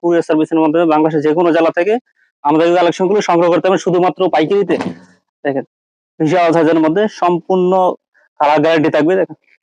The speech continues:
চমৎকার কালার ডিজাইনের মধ্যে, এগুলোর মধ্যে প্রচুর পরিমাণ ডিজাইন কালার হবে আমাদের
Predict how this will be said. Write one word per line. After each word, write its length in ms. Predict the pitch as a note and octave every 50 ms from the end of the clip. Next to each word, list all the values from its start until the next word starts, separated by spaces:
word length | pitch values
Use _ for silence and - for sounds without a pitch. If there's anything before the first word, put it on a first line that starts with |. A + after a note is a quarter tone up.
| _ _ _ _ _ _ _ _ _ _ -
চমৎকার 340 | D#3 E3 F3+ D#3+ - F#3 D3+ E3
কালার 200 | D3+ D#3 D#3 D#3+ D#3 D#3
ডিজাইনের 300 | E3 E3 E3 E3 E3 D#3+ D#3+
মধ্যে, 200 | E3 D#3+ E3+ G#3 G#3 F3+
এগুলোর 200 | E3 F3 F3 E3+
মধ্যে 160 | F3 E3 E3 - -
প্রচুর 240 | F3+ F3+ G3+ G#3 G3+ G3
পরিমাণ 220 | G3+ F#3+ F#3+ G3 F#3+ E3+
ডিজাইন 180 | E3+ D#3+ F3 E3+ D#3
কালার 180 | F3 E3+ E3+ E3
হবে 120 | D#3 E3 E3 D#3+
আমাদের 220 | E3 D#3 E3 D#3+